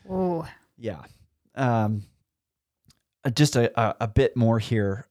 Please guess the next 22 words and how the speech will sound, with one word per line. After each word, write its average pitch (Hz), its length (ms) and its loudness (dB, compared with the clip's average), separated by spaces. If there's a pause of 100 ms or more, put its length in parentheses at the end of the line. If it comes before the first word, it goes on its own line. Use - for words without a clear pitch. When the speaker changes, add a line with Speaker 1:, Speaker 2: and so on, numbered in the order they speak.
Speaker 2:
Uh, 95 460 -6 (140)
he, 123 300 -2 (140)
well, 139 140 6
he 143 160 4
comments 165 680 4
in, 131 200 2 (300)
in 123 160 4
the, 117 280 4
in 113 100 2
this 110 140 2
book 123 460 2
about 101 540 0
how 104 720 0 (340)
c-, - 400 -18
critically 147 680 2
of, 113 380 0 (240)
of 107 420 -4 (260)
the 110 300 -2
kind 120 180 -6
of 107 220 -12 (440)
popularized 110 720 0
Christian 104 680 2